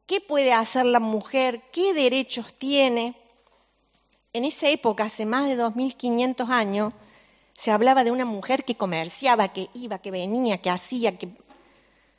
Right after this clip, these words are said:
que era reconocida, que, que hacía un montón de cosas, que era sabia, que instruía.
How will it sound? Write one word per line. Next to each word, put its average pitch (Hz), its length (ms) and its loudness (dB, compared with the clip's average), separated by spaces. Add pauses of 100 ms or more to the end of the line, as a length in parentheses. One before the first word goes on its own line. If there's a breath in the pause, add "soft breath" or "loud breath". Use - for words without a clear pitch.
(720 soft breath)
que 247 80 0
era 269 140 4
reconocida, 202 1080 -2
que, 196 420 -6
que 214 140 -6
hacía 202 300 -2
un 370 80 -2
montón 247 340 -2 (100)
de 415 100 -2
cosas, 196 640 -4
que - 80 -4
era 302 120 0
sabia, 233 720 0 (240)
que 214 80 -2
instruía. 208 800 0